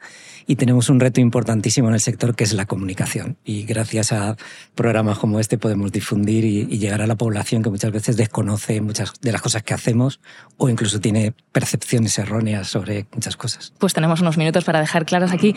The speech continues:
Speaker 2: un montón de cosas que son muy interesantes, sobre todo porque, eh, contamos con primeras espadas, así que fantástico. Vamos a empezar también hablando, eh, si os parece, por el ciclo del agua, porque así hacemos el recorrido completo, Belén,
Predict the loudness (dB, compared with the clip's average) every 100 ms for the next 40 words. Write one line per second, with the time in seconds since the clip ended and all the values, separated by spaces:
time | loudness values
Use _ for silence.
0 | -2 -2 4 6 6 4 2 2 0 0
1 | 0 0 0 0 0 0 -2 -2 -2 -2
2 | 0 0 -2 -8 -10 -6 -2 0 0 -2
3 | -8 -10 -6 -4 -4 -2 -2 0 0 0
4 | 0 -2 0 2 2 0 0 -2 -2 -12
5 | -4 0 2 0 0 -2 -2 -4 0 2
6 | 4 4 2 0 2 4 4 4 2 2
7 | 4 4 4 4 2 -2 0 2 2 0
8 | -2 0 0 2 2 0 -2 0 0 0
9 | 0 2 4 4 2 0 0 2 2 0
10 | 0 0 2 2 0 0 2 2 2 0
11 | 0 -4 -2 0 0